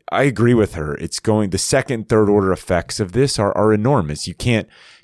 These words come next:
trace it to, okay, well, this is exactly why Afghanistan is going the way it is. But start with our own lives. Is this making us happy? What, are we fulfilled? Is this rewarding?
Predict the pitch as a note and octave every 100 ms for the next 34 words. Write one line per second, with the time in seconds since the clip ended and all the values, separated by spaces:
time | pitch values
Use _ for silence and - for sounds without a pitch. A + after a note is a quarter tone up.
0 | - - - F#2+ F2+ F2 - G2+ - -
1 | - G2+ F2+ E2+ - G2 E2 E2 D#2+ F#2
2 | G2+ F2 D2+ E2+ E2+ - G2 F2 E2+ E2
3 | - E2 E2 F2 - F#2 F2+ - F2 F2
4 | F2 E2 E2+ E2+ F2 C3+ B2+ - - -
5 | - D#3 - - G#3 - - F#3 D#3 C3+
6 | C#3 A#2+ A2 A#2 E2+ A#1+ - - - G2
7 | A2+ D3 C3 C3 A2+ - E2 - - _
8 | _ _ _ _ _ A#2+ C3+ E2+ E2+ G#2+
9 | F2 - - B2+ C3 - A2 - G#2+ E2+
10 | C#2+ - - _ _ _ _ _ _ -
11 | G#2 A#2+ - G#2 A2 F2 G2+ G2 E2 A1